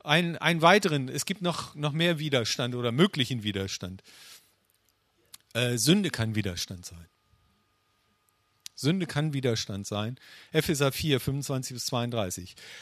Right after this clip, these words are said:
Als Menschen, die das Lügen abgelegt haben, müsst ihr einander die Wahrheit sagen. Wir sind doch als Glieder miteinander verbunden. Und wenn du, wenn, wenn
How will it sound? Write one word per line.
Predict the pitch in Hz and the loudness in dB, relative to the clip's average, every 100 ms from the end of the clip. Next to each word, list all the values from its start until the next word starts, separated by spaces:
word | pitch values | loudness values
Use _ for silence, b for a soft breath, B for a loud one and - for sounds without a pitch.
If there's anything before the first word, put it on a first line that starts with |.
| B | B
Als | 156 156 | 4 6
Menschen, | 175 269 - 214 190 | 6 8 8 6 2
die | 165 | 2
das | 151 127 | 4 4
Lügen | 160 220 269 254 | 4 6 6 4
abgelegt | 190 - 190 170 160 - | 0 4 4 4 2 2
haben, | 170 175 | 2 4
müsst | 196 214 247 | 6 4 4
ihr | 214 | 0
einander | 175 175 170 170 175 | 2 2 2 4 2
die | 165 160 | 2 2
Wahrheit | 151 151 127 107 - | 4 4 2 -2 -4
sagen. | 98 90 87 82 _ _ _ _ _ _ _ _ _ _ _ - - | -10 -10 -14 -20 _ _ _ _ _ _ _ _ _ _ _ -20 -4
Wir | 135 151 | 2 4
sind | 214 220 | 6 6
doch | 151 | 6
als | 165 170 - | 4 2 2
Glieder | 190 226 240 190 147 | 4 6 6 6 6
miteinander | 151 214 165 175 170 165 160 | 4 2 2 0 0 2 2
verbunden. | - 156 147 190 190 - 95 - _ _ _ _ _ _ _ _ _ _ _ _ _ _ _ _ _ _ _ - | 2 0 4 2 2 -8 -16 -18 _ _ _ _ _ _ _ _ _ _ _ _ _ _ _ _ _ _ _ -6
Und | 135 131 | -4 -2
wenn | 147 156 143 | -2 -4 -4
du, | 143 135 131 _ _ _ _ _ _ _ _ _ _ - | -4 -4 -6 _ _ _ _ _ _ _ _ _ _ -4
wenn, | 120 135 127 | -2 -2 -2
wenn | 131 131 123 131 131 | -4 -4 -6 -10 -12